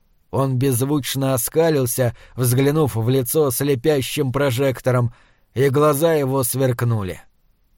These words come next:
Кортман уже стоял рядом с трубой и стал заносить правую ногу. Невиль весь напрягся, и кровь отхлынула от его лица.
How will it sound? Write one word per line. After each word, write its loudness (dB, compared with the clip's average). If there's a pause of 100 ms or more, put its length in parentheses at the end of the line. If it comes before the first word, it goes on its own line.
(220)
Кортман 0
уже 0
стоял 0
рядом 2
с -6
трубой 0 (380)
и -2
стал 2
заносить -2
правую 2
ногу. -2 (520)
Невиль 2
весь -2
напрягся, 0 (480)
и -2
кровь 2
отхлынула 0
от -2
его 0
лица. -2